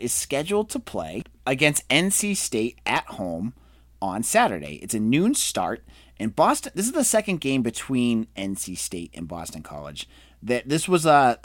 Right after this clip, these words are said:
one of the games Boston College lost last time, uh, seventy-nine seventy-six, in a game where B C had a lead for most of the game and then just literally fell apart until the end, where Shaquille Moore scored the final four points of the game and won it for the Pack.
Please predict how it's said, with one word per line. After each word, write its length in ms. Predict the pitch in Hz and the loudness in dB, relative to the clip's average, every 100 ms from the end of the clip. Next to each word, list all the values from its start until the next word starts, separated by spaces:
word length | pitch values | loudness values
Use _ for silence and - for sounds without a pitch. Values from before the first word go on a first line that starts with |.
| 120 | -2
one 140 | 127 | 0
of 80 | 131 | 0
the 40 | 117 | 2
games 220 | 120 127 | 0 0
Boston 320 | 117 113 113 | 2 0 -2
College 300 | 117 110 101 | 0 0 2
lost 340 | 98 107 107 | 2 2 0
last 260 | 104 113 113 | 0 -2 -2
time, 360 | 113 101 95 95 | -6 -4 -4 -8
uh, 260 | - 90 85 | -8 -10 -8
seventy-nine 480 | - 143 147 135 123 | -4 -2 0 0 0
seventy-six, 840 | - 117 110 - 196 175 - - - - - - _ | -2 -2 -4 -4 -2 -2 -4 -8 -10 -20 -20 -20 _
in 100 | 117 | -4
a 40 | 113 | -2
game 260 | 147 165 | -2 0
where 100 | 147 | 0
B 240 | 117 190 202 | 0 0 -2
C 220 | - 196 | -2 -2
had 220 | 151 151 | 0 0
a 80 | 127 | 2
lead 340 | 113 151 175 | 2 0 -2
for 160 | - 104 | -4 -2
most 280 | 107 131 127 | 0 -2 -4
of 60 | |
the 80 | 110 | -4
game 280 | 117 120 117 | -2 -2 -2
and 180 | 101 107 | -6 -6
then 80 | |
just 200 | 101 101 | -6 -6
literally 400 | 104 110 110 101 | -4 -2 -2 -4
fell 220 | 98 107 95 | -4 -2 -2
apart 480 | - - 165 156 - | -2 4 4 4 0
until 320 | 113 104 120 | -8 -6 -6
the 160 | 104 101 | -6 -4
end, 300 | 123 127 123 | -2 0 0
where 140 | 107 | -2
Shaquille 440 | 98 113 - 110 101 | -4 -6 -4 -4 -2
Moore 300 | 113 139 127 | 2 2 2
scored 420 | - - 104 90 | -2 -4 -6 -6
the 80 | 90 | -10
final 360 | - 123 113 | -4 -2 -2
four 200 | 110 120 | -6 -6
points 380 | 101 - 143 147 | -8 -6 -8 -6
of 80 | 98 | -8
the 60 | 82 | -10
game 380 | 85 85 85 - - - _ - | -12 -12 -12 -14 -20 -20 _ -10
and 340 | 95 90 87 | -8 -6 -6
won 220 | 92 101 | -6 -6
it 120 | 98 - | -6 -8
for 200 | 101 82 | -10 -10
the 60 | |
Pack. 360 | - 92 71 | -8 -8 -8